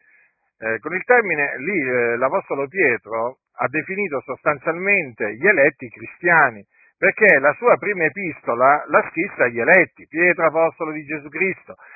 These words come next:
agli eletti come, che vivono come forestieri nella dispersione del Ponto, della Galazia, della Cappadocia, dell'Asia, della Bitinia, eletti secondo la prescienza di Dio Padre, mediante la santificazione dello Spirito, ad ubbidire, ad essere cosparsi del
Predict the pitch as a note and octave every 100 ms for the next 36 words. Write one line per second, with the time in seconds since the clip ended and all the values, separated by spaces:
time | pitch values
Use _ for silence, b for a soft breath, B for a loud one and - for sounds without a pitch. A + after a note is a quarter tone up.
0 | B A#2+ C#3+ F#3+ A3 - E3+ E3+ F3 F3+
1 | - E3 G#3 G#3+ E3+ D3+ G3+ D#3+ C#3 -
2 | G#3 A3+ - F3+ E3+ D3 C#3+ D#3 B2+ C3
3 | - G#3+ - E3 D3 B2+ A#2 F#3 - D3
4 | D3 B2+ A2 B2+ G#3 F3+ C#3+ C#3 - A#2+
5 | b b b - F3+ D#3+ C3+ E3+ A#3+ G#3+
6 | D3 C#3 - C3 F#3 D3 D3+ D#3+ C3 B2
7 | C#3 E3+ A3 F#3 C3 C#3 F#3+ - C3 D3+
8 | F3+ D3 B2+ C3 C#3+ G3 D#3+ - C3 D3
9 | A#3 - B2 A#2+ A2+ A2+ b b b C3
10 | F#3 G3 D3+ C3 D#3+ D3+ D3 D3+ D#3 G#3
11 | F3+ C#3 F#3+ - E3 C3 C3 C#3 D#3+ G3
12 | C3 C3+ D#3+ C3 A#2+ G#3 - A2+ A2+ -
13 | B2 B2